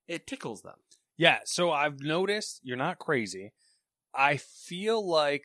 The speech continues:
Speaker 2: there is a certain level of noticeable bullet sponge on the enemies. And it's very frustrating.
Speaker 1: But I don't notice it with, like,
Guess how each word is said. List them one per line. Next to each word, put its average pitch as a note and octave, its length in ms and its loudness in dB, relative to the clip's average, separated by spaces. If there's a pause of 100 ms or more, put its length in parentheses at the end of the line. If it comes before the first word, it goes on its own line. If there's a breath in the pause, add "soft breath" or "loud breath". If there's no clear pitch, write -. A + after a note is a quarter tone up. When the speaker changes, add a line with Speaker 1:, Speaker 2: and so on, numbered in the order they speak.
Speaker 2:
there B2+ 280 0
is B2 400 -4
a A2 120 -8
certain D#3 600 -6
level A2+ 720 -4
of G2+ 540 -6 (380)
noticeable A2 760 -2
bullet F#2 420 -8
sponge - 600 -16 (320)
on G2 160 -8
the F#2 80 -12
enemies. D2+ 580 -18 (500)
And G#2 100 -14
it's - 120 -14
very A#2+ 200 0
frustrating. - 540 -6 (200)
Speaker 1:
But C3+ 140 -2
I C#3+ 100 4
don't F#3+ 260 0
notice F3 300 -2
it D#3+ 100 -4
with, B2 120 -8
like, G#2 200 -8